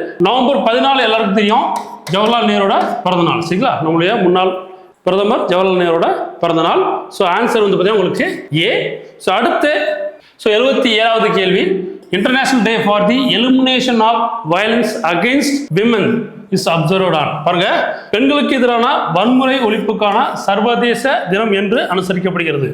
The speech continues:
நவம்பர் எயிட்டீன், நவம்பர் நைன்டீன், நவம்பர் ட்வென்டி ஃபைவ், நவம்பர் ட்வென்டி சிக்ஸ் கொடுத்துருக்காங்க. So, ஆன்சர் வந்து பாத்தீங்கன்னா உங்களுக்கு நவம்பர் ட்வென்டி ஃபைவ். ஆன்சர் சி,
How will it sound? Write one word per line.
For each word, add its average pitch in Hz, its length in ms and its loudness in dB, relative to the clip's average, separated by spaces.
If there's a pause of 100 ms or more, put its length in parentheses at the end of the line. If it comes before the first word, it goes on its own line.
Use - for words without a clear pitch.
(160)
நவம்பர் 190 340 2
எயிட்டீன், 196 320 2 (100)
நவம்பர் 180 380 2
நைன்டீன், 196 400 0 (240)
நவம்பர் 175 280 0
ட்வென்டி 180 260 2
ஃபைவ், 311 160 0 (320)
நவம்பர் 175 320 0 (300)
ட்வென்டி 175 260 -2
சிக்ஸ் 190 180 -2
கொடுத்துருக்காங்க. 170 420 -2 (360)
So, 220 60 0 (180)
ஆன்சர் 262 320 0
வந்து 220 140 2
பாத்தீங்கன்னா 208 280 0
உங்களுக்கு 190 280 0 (440)
நவம்பர் 196 380 2
ட்வென்டி 180 240 0
ஃபைவ். 135 160 0 (100)
ஆன்சர் 190 280 0 (320)
சி, 240 120 0